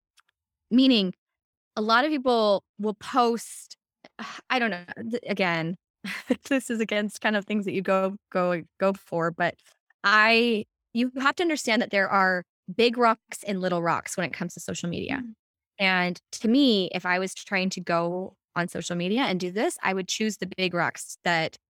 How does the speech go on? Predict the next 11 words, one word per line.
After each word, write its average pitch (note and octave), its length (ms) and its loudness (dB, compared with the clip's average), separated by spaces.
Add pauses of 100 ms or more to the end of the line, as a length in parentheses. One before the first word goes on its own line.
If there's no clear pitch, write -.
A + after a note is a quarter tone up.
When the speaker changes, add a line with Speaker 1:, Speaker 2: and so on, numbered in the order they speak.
(160)
Speaker 1:
will F3+ 160 -6
actually F3 300 -2
move E3+ 100 -4
my D#3+ 80 -2
business, E3+ 460 -8
which F#3+ 200 -4 (260)
right C#4 220 4
now C#4 380 2
it, G#3 160 -2 (120)
it - 200 -2
is A#3 240 2